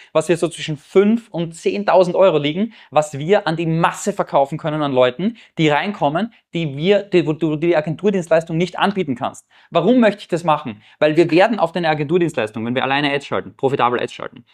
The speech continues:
Aber du wirst so viel profitabler sein, so viel profitabler, wenn du dieses niedrigere Angebot hast. Denn Werbung über Meta funktioniert so,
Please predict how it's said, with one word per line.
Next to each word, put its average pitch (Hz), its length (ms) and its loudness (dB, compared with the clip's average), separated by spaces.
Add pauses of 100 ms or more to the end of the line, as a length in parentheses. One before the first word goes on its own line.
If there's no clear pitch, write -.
(180)
Aber 127 120 0
du 143 40 6
wirst 165 160 2
so 202 160 6
viel 202 200 0
profitabler 165 640 2
sein, 107 360 -2 (220)
so 185 280 2
viel 170 100 0
profitabler, 147 500 2 (180)
wenn 139 120 2
du 139 40 0
dieses 135 300 0
niedrigere 160 560 0
Angebot 131 380 0
hast. 107 340 0
Denn 104 340 -2
Werbung 139 520 0 (140)
über 117 200 -2
Meta 101 760 -4 (180)
funktioniert 107 540 -10
so, 131 400 -6